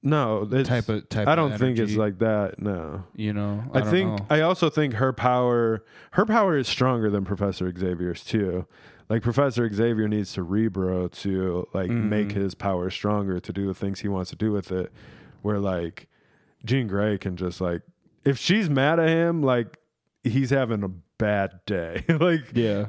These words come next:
Speaker 1: you know, like I said,
Speaker 2: Should we flip the coin?
Speaker 1: I'm okay with that. I'm also okay with
Speaker 2: I'm
Speaker 1: sending
Speaker 2: also, like
Speaker 1: Moon Knight through because, like, <clears throat> I don't have
Speaker 2: Me neither.
Speaker 1: I don't have the ability to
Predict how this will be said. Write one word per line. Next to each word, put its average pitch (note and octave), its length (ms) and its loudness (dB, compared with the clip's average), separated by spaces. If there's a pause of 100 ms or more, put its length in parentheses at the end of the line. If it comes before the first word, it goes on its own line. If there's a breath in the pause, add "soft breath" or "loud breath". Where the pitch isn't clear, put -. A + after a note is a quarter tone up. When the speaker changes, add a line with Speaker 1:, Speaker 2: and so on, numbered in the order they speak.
Speaker 1:
you A#2+ 160 2
know, C3 280 2 (460 loud breath)
like D#3 220 4
I D#3+ 60 4
said, B2+ 380 2
Speaker 2:
Should C#3+ 80 4
we F3+ 100 2
flip F#3 200 0
the - 80 4
coin? F3 520 0 (340 loud breath)
Speaker 1:
I'm G#3 260 4
okay F3+ 360 4
with F#3+ 160 2
that. G3 340 2 (500 soft breath)
I'm F#3+ 120 4
also F#3+ 600 4
okay C#3 500 4
with B2+ 300 0
Speaker 2:
I'm - 120 -20
Speaker 1:
sending C3 260 2
Speaker 2:
also, C3 340 2
like A#2+ 300 2
Speaker 1:
Moon C#3+ 240 4
Knight B2+ 200 2
through C3 460 2
because, A#2 560 2
like, A2+ 300 2 (160)
<clears throat> - 120 -8
I A#2 260 4
don't A#2 580 0
have A2 680 0 (320 soft breath)
Speaker 2:
Me A#2+ 100 0
neither. A#2+ 600 0
Speaker 1:
I C3+ 120 6
don't D#3+ 300 2
have C#3 440 2
the C3 100 4
ability B2 640 2
to - 160 -2